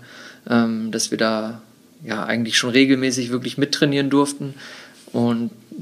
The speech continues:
das hat mit Sicherheit dazu beigetragen, dass einige im Profi-Handball gelandet sind. Ähm, ja.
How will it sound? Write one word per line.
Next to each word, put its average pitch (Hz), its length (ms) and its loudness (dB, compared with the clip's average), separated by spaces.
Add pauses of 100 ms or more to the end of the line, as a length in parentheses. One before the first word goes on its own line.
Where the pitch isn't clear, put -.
das - 200 -2
hat 120 140 0 (240)
mit 120 120 0
Sicherheit 143 380 6
dazu 127 240 0
beigetragen, 123 560 2
dass 117 120 -4
einige 120 540 -2
im 113 300 -8
Profi-Handball 117 640 -2
gelandet 120 380 -2
sind. 147 280 -8 (640)
Ähm, 117 480 -2
ja. 113 160 -10